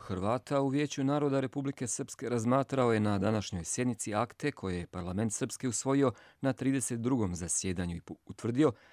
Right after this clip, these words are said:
da nijednim aktom nije povrijeđen vitalni nacionalni interes hrvatskog naroda,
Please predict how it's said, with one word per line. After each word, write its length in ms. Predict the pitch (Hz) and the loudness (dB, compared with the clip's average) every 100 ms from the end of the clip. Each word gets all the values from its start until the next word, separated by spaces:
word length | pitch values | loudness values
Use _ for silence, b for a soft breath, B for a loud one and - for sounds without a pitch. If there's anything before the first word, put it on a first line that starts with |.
| B - | B -2
da 320 | 107 110 107 | 2 4 2
nijednim 420 | 104 107 151 156 131 | 2 4 4 2 0
aktom 480 | 127 139 - 90 82 | 0 -2 -2 -6 -2
nije 200 | 92 123 | 0 -2
povrijeđen 460 | - 123 139 123 120 | 0 0 2 2 2
vitalni 460 | 131 - 123 120 | 0 0 2 2
nacionalni 560 | 107 107 - 110 110 110 | 2 2 0 0 0 0
interes 460 | 131 131 123 127 - | -2 -2 0 -2 -2
hrvatskog 580 | - 104 95 - 92 90 | -2 -2 -2 -4 -6 -2
naroda, 420 | 101 143 127 | 2 2 4